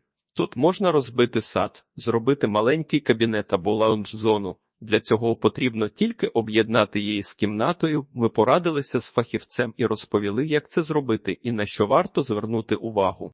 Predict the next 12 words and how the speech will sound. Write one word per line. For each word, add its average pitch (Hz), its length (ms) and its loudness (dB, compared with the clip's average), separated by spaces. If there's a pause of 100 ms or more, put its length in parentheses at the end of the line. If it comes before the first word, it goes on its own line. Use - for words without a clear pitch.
Читайте 196 540 4
далі. 160 320 2
Три. 151 400 -4
Як 147 280 4
не 143 120 0
треба 190 320 2
оформляти 123 720 0
суміщений 143 640 -2
санвузол. 110 720 -4 (340)
Вісім 165 380 0
частих - 460 0
помилок. 110 580 -2